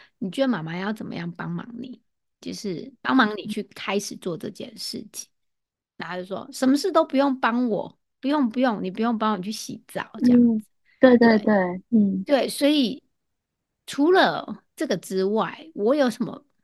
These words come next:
Speaker 1: 方式可以去跟他，除了讨论嘛，对不对？如果他同意之下，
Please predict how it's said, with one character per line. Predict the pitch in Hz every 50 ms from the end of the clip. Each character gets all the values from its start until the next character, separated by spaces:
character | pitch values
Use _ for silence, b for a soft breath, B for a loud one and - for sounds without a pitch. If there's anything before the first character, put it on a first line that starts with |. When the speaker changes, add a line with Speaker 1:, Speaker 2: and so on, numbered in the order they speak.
| _ _ _ _ _ -
Speaker 1:
方 | - 190 190 196 202
式 | - - - - 202 - - -
可 | - - - 185
以 | 165 - -
去 | - - - 202 - - -
跟 | - 170 165 170
他， | - - - - - B B B B B B
除 | - 349
了 | -
讨 | - - - 156 -
论 | 196 254 262 190
嘛， | 165 - -
对 | 214
不 | 196
对？ | 190 190 190
如 | 208
果 | 226 233 226
他 | - - 240
同 | - - - - -
意 | - 214 254 254 233
之 | 220 208 208
下， | 208 - -